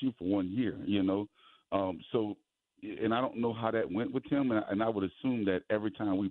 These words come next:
play Auburn or he plays L S U,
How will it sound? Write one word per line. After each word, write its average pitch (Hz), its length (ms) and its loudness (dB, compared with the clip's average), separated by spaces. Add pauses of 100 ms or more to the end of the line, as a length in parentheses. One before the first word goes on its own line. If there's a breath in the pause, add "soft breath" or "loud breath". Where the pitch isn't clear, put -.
play 95 280 2 (560 soft breath)
Auburn 98 320 0
or 87 100 0
he 101 200 -6
plays 95 360 0 (120)
L 92 180 2
S 85 160 -2
U, 101 240 -2